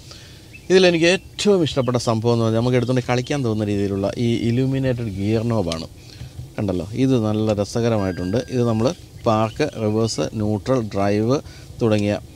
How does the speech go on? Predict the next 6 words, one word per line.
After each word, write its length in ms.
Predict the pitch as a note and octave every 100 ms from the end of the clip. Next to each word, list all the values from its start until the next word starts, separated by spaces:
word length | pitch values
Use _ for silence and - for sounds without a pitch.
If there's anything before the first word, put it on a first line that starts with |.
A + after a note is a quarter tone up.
| - - - A2
മോഡുകളാണ് 560 | A#2 A#2+ B2 A2+ F#2+ G2
നമുക്കതിൽ 320 | F#2+ F#2+ F#2+ F2+
കാണുന്നത്. 460 | F2 F2+ F2 F2 C3+ F#3 - - - - - -
രസകരമായിട്ട് 640 | G#2+ - C3 C#3 C#3 C3+ A2+
ഉപയോഗിക്കാം. 420 | G#2+ G#2+ G#2+ D3+ -
വളരെ 540 | G#2 A2 B2 C#3 D3